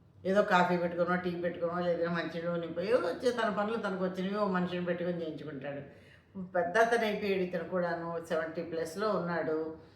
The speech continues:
ఉండేసరికి ఏముంది, ఇతను ఒక్కడిని వదిలేయలేరు కదా, పిల్లలు కూడా వదిలేరు, ఇతను ఉండడానికి ధ-, మనోధైర్యం తగ్గిపోయింది.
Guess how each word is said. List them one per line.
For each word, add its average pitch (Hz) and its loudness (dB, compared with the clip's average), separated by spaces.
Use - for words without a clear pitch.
ఉండేసరికి 233 4
ఏముంది, 233 4
ఇతను 220 0
ఒక్కడిని 208 0
వదిలేయలేరు 226 4
కదా, 214 2
పిల్లలు 185 2
కూడా 226 2
వదిలేరు, 233 4
ఇతను 254 2
ఉండడానికి 226 2
ధ-, 190 0
మనోధైర్యం 214 2
తగ్గిపోయింది. 156 -2